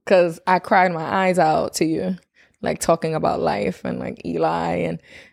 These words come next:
the, the wine was getting to me and I was O D crying and you were mad serious. Yo, Travis is like that. Trav-, even now, like, if I'm crying,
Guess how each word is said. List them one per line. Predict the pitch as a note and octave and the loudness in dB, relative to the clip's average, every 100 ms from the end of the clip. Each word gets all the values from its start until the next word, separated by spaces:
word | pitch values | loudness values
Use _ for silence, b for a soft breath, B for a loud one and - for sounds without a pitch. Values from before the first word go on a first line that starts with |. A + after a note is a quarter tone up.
| _ | _
the, | E3 D#3+ - - - | 0 2 0 -6 -4
the | F3 E3 | 2 2
wine | D#3+ E3 E3+ F3 F3 F3 | 4 4 4 4 4 2
was | D#3+ | 0
getting | D#3+ D#3 F3 | 0 0 0
to | F#3 | 0
me | F3 E3+ F3 F3+ | 0 0 2 2
and | F3 | 2
I | D#3+ | 0
was | E3+ | 0
O | F3+ F3 | 0 0
D | E3+ | 0
crying | F3 E3+ E3 D#3+ D#3+ E3 | 0 -2 0 -2 -2 0
and | F3+ | 4
you | G#3+ | 6
were | G3+ | 4
mad | E3 E3+ E3 F3 | 2 0 0 0
serious. | F#3 E3+ D#3+ E3 - _ b b b b _ | 0 2 2 -2 -4 _ b b b b _
Yo, | F#3+ F3+ | 2 2
Travis | E3 G#3 F3+ G#3 C4 D#4 - | 4 4 4 4 2 2 0
is | F#3 E3+ | 0 2
like | E3 E3 E3 | 4 2 0
that. | E3+ F3+ | -6 -4
Trav-, | - F#3 A3 - | 0 2 0 0
even | B3+ D4+ C4+ | 0 2 2
now, | G#3+ G#3 F#3 E3 | 4 4 4 2
like, | F3 - | 0 0
if | G3+ | 2
I'm | G3+ C#4 C4 | 2 2 -2
crying, | - A3 G#3 A#3+ C#4 E4+ | 2 2 4 2 0 -4